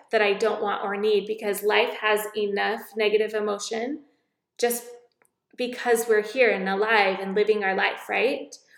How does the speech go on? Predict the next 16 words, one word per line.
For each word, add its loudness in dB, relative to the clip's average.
We -4
have 2
enough. 2
Life -2
is -2
hard 2
enough. 0
I -8
say 0
that 0
a 0
lot. 0
Life 2
is -4
hard 0
enough 0